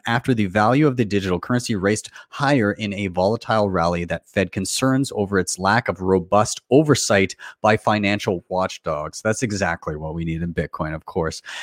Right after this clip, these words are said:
Uh, both the U K's Financial Conduct Authority and the president of the European Central Bank highlighted the need for more stringent regulatory scrutiny for cryptocurrencies this week,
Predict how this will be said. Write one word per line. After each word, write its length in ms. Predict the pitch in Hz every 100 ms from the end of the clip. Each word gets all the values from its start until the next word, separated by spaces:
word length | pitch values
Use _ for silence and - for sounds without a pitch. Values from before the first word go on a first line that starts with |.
| - -
Uh, 220 | 110 117
both 320 | 127 123 180
the 120 | 175 143
U 180 | 160
K's 340 | 151 143 135 -
Financial 680 | - 117 117 147 151 139
Conduct 540 | 127 - 127 127 123 -
Authority 560 | 117 - 208 190 180 - - -
and 240 | 151 160 165
the 80 | 143
president 560 | - 147 143 151 143
of 140 | - 107
the 80 | 107
European 560 | 107 135 127 127 117
Central 380 | - 170 - 160
Bank 260 | 113 113 104
highlighted 580 | - 131 139 156 160
the 80 | 151
need 320 | 147 107 101
for 100 | -
more 220 | 98 101 98
stringent 460 | - 120 107 110
regulatory 640 | 95 95 104 95 - 92 82
scrutiny 580 | - 165 175 160 156 - _
for 140 | 117
cryptocurrencies 760 | - 202 185 143 127 113 - 90
this 180 | 87 -
week, 260 | 92 90